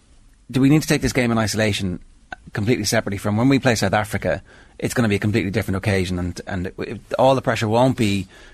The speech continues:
the same as it was in this one game where we were at home, as you say. Um, is there a lesson to be learned from that? And that second half is more who we are as opposed to that first half?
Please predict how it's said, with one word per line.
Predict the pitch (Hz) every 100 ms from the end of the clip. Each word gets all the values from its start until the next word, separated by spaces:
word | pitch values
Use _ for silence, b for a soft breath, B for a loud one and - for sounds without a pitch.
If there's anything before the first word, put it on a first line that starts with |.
| B
the | 120
same | - 120 117
as | 101
it | 85
was | 110 104 98
in | 95
this | 110 -
one | 110 110
game | 95 90 85
where | 92 95
we | 101
were | 101
at | 104 101
home, | 101 98 95
as | 87
you |
say. | 92 107 98 90 -
Um, | 95 98 82 - B B B B B B B _ _ _ _ _ _ _ _ _ _ _ _
is | - 127
there | 123
a | 123
lesson | 139 147
to | 120
be | 117
learned | 117 120 113
from | 104
that? | 101 85 - - 90 -
And | 110 101 - - -
that | 151
second | - 117 117
half | 107
is | 98
more | 101 104 101 92 - _ -
who | - 104
we | 98
are | 95
as | 95
opposed | 101 98
to | 90
that |
first | - 104
half? | 87 73 -